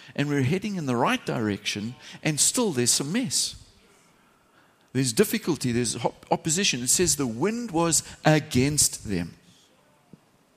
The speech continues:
That's why they were rowing and rowing, and it's like,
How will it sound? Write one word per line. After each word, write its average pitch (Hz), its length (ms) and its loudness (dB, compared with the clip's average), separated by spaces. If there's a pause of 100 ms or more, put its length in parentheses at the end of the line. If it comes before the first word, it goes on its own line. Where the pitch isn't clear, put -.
(760)
That's 170 200 -2
why 139 100 2
they 123 120 0
were 113 160 2
rowing 139 320 2
and 117 120 -4
rowing, 113 340 0
and 113 100 -2
it's - 160 -2
like, 120 320 -6